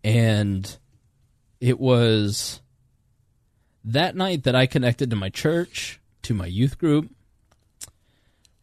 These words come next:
and to Jesus Christ. And everything that has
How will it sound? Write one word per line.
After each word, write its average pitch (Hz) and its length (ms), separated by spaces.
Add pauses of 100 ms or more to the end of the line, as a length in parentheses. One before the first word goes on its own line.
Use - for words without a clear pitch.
(140)
and 117 600 (300)
to 123 640 (400)
Jesus 135 360
Christ. 127 600 (260)
And 120 580 (1160)
everything 175 480
that 160 140
has 127 300